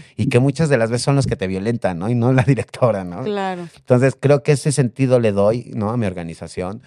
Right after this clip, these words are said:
Speaker 1: También no estoy con-, entrando en contextos de discriminación. Aquí atendemos todo, todas y todos,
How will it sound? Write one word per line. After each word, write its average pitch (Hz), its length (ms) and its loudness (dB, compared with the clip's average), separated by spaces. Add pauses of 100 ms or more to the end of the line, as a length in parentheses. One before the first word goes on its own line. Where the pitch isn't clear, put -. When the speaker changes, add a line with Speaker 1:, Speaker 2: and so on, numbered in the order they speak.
(280)
Speaker 1:
También 107 400 2
no 113 120 2
estoy 113 220 -4
con-, 107 260 -2
entrando 95 340 -4
en 104 60 -6
contextos 95 580 -6
de 87 160 -4
discriminación. 82 880 -10
Aquí 92 220 -14
atendemos 87 500 -8
todo, 92 300 -2
todas 90 420 -4
y - 60 -18
todos, 92 480 -4